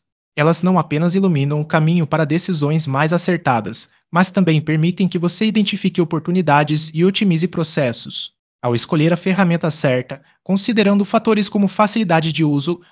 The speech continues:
custo e suporte, você estará dando um passo importante rumo ao sucesso do seu negócio. Lembre-se, navegar sem um mapa pode levar a tempestades inesperadas, mas com as ferramentas certas, você pode se tornar o capitão do seu próprio navio.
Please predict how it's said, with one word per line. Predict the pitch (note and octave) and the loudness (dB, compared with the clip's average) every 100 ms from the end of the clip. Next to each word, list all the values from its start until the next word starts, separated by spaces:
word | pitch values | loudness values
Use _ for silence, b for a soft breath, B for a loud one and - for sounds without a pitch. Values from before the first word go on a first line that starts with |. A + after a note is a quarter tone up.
| b | b
custo | - F#3+ F#3 F#3+ - | -2 0 0 -2 -6
e | D3+ | -6
suporte, | - G3+ D3+ C#3+ - - | -4 0 2 0 -2 -8
você | - B2+ E3 | -4 -2 0
estará | E3 F#3 F3+ | 0 2 2
dando | D#3+ G3 | 2 0
um | G3 | 0
passo | - D#3 D#3+ G#3 | 2 2 2 0
importante | G3 F3 G3 G3+ | 0 0 0 0
rumo | F#3 F3 E3 | 0 0 0
ao | D#3 | 0
sucesso | D#3 F#3 - D#3+ - | 0 -2 0 -2 -2
do | C#3 | -2
seu | B2+ C#3+ | -2 -2
negócio. | D3 C#3+ C3+ G#2+ - - - _ _ _ | -2 0 0 0 -4 -14 -20 _ _ _
Lembre-se, | C#3+ F3 F3+ - C3+ G#2 _ - | -2 0 0 0 -4 -6 _ -4
navegar | E3+ F3 F#3+ E3 F3 | -2 0 0 0 -2
sem | - F#3+ | -2 0
um | |
mapa | F3+ D#3 E3+ G3+ | 2 0 -2 -4
pode | G3+ G#3+ | -2 0
levar | G#3+ E3 D3 | 0 0 0
a | D#3 | 0
tempestades | F#3 F#3+ F3 - D#3 D#3 D#3 | -2 -2 -4 -2 -2 -2 0
inesperadas, | F#3+ G3+ - F#3+ E3+ D3 C#3+ - b b - | 0 -2 -2 2 2 0 -6 -10 b b -4
mas | E3+ G3 | -2 0
com | G#3+ | -2
as | G3 | -2
ferramentas | - E3+ F#3 E3+ F3+ E3 | -2 -2 0 0 -2 -4
certas, | - D3 D#3 E3+ - - | -4 -4 -2 -4 -8 -10
você | C3+ C3 F3 | -6 -2 -2
pode | G#3 G3+ | 0 0
se | F#3 F#3+ | 0 -4
tornar | F3+ D3+ D3+ | -2 -2 -2
o | |
capitão | D#3 G3+ G3+ G3 F#3 | -2 -2 -4 -4 -2
do | D3 | -2
seu | - D#3 | -2 -4
próprio | F3 G3 G3 F#3+ | -2 -2 0 -2
navio. | E3 C3 B2+ G#2+ G#2 | 0 -2 -2 -4 -8